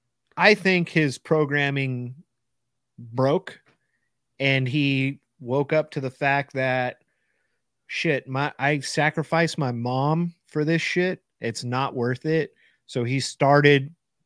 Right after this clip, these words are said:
his road to find Christ, right? He started Sunday service. He's fucking doing a free church service to all these people at his house. He's got fucking the H O A up in,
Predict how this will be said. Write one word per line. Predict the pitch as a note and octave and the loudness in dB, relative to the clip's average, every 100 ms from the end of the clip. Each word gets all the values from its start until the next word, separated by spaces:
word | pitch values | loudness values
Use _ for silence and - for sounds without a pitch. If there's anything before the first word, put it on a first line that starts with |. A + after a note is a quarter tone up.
| _ - | _ -6
his | C#3+ A2 | -6 -2
road | C3 C3 | 0 0
to | A#2 | 0
find | - B2+ A#2 | -4 -6 -4
Christ, | A#2 G#2+ F2+ - - | -6 -6 -6 -12 -10
right? | G#2+ A2 - _ _ _ _ | -6 -8 -10 _ _ _ _
He | - | -14
started | G#2 - C#3 C#3 C3 | -12 2 4 4 2
Sunday | - C#3 C3 | -2 -2 -2
service. | B2+ B2 A2 G#2 G2+ - | -2 -6 -8 -8 -10 -10
He's | A2+ G#2+ | -10 -8
fucking | B2 A#2 A2+ G#2+ | -8 -6 -8 -4
doing | C3 C#3 B2 | 0 0 0
a | |
free | A2+ - D3 D3 | -4 -2 0 0
church | - D3+ B2 | -2 -4 -4
service | C3 A#2 A2 - | -6 -4 -6 -6
to | G#2 | -4
all | B2 C#3+ C#3+ | 0 2 4
these | D3+ C3+ | 2 0
people | - C3 G#2 G2 - _ _ _ - | -4 -6 -6 -10 -14 _ _ _ -4
at | C3 | 0
his | D3 C3 | 0 0
house. | C#3 C#3+ A#2 G2 - | 4 4 4 -2 -10
He's | C#3+ C3+ | -8 -4
got | C#3+ C3+ - | -2 -2 0
fucking | C#3+ D3 B2 A2 - - _ | -2 0 -2 -4 -10 -20 _
the | - | 0
H | A#2+ D3 E3 | 4 6 6
O | D#3+ D3 | 6 6
A | D3 D3+ D3 | 6 6 6
up | C#3+ C#3 - | 4 0 2
in, | D#3+ | 2